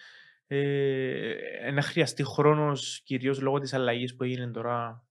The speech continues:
ε, με τον Γιαννεύσκι. Εντάξει, ε, κάθε παιχνίδι που περνά και πιάνει στο ζητούμενο,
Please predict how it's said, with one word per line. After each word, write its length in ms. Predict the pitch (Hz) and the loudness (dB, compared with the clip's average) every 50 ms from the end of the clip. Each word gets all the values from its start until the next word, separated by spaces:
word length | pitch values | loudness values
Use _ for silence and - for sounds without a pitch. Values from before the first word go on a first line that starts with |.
| _ _ _ _ _ _ - | _ _ _ _ _ _ -10
ε, 260 | 131 123 120 117 113 | -6 -4 -4 -4 -4
με 100 | 113 113 | -6 -6
τον 100 | 110 120 | -8 -6
Γιαννεύσκι. 800 | 117 120 117 117 120 127 123 - - - 170 175 175 175 170 - _ _ _ _ _ _ - _ _ _ _ _ _ _ _ _ _ _ _ - - | -4 -4 -6 -4 -4 -6 -6 -6 -4 -2 0 0 0 -2 -4 -10 _ _ _ _ _ _ -20 _ _ _ _ _ _ _ _ _ _ _ _ -10 -8
Εντάξει, 320 | 165 175 - - - - | -8 -6 -6 -6 -6 -6
ε, 300 | 82 78 73 - - - | -6 -8 -10 -12 -14 -14
κάθε 380 | - - 135 135 160 160 156 143 | -8 -6 -2 2 4 4 4 4
παιχνίδι 380 | 127 131 123 - 151 151 160 160 | 4 2 0 0 0 2 2 2
που 100 | 151 139 | 2 2
περνά 500 | 131 127 120 123 127 143 151 147 143 131 123 | 2 2 2 2 2 2 4 4 4 2 0
και 100 | - 139 | -2 -4
πιάνει 280 | 151 160 160 143 127 | -2 -2 -2 -2 -4
στο 120 | 123 - 123 | -6 -6 -8
ζητούμενο, 760 | 120 123 113 117 110 117 110 113 131 151 175 185 185 185 | -8 -8 -8 -8 -8 -8 -8 -8 -8 -8 -6 -6 -6 -8